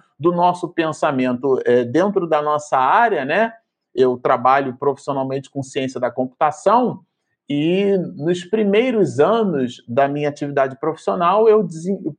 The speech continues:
programei muito em diversas linguagens de programação, linguagem até de baixo nível, né? Escrevendo software básico, driver de impressora, depois software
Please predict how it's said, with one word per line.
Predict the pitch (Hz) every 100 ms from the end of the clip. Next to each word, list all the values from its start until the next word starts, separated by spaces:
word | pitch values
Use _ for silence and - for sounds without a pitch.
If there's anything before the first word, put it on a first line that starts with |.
| -
programei | 202 196 185 185
muito | 214 190 202 190 180
em | 131
diversas | 151 160 175 196 - 170
linguagens | 143 151 135 139 131 131
de | 123
programação, | 123 127 127 127 110 - 107
linguagem | 123 151 143 139 139 135
até | 120 - 160
de | 180 185
baixo | 165 190 - -
nível, | 170 160 175 123 117
né? | 123 156 165 _ _ _
Escrevendo | - - 151 143 151
software | 135 - 147 - 127 117
básico, | 110 143 165 151 131 -
driver | 117 117 135 147 135
de | 123 123
impressora, | 123 123 - - 139 170 160 139 120
depois | 117 - 143 -
software | 143 135 -